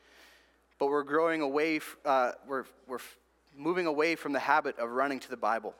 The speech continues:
and spending time in the Bible. The Word of God has been around for thousands of years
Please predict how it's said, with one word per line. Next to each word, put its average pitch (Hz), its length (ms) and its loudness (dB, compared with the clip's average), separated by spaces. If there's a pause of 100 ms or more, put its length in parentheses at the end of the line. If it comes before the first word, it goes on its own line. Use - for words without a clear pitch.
(120)
and 120 100 -14
spending 135 340 -4
time 123 340 -2
in 117 120 -8
the 113 60 -6
Bible. 101 380 -2 (1800)
The 135 80 -6
Word 160 180 4
of 170 100 -2
God 160 220 6
has 160 80 0
been 165 160 0
around 151 220 4
for 156 100 -4
thousands 160 500 2
of 135 100 -4
years 143 460 -4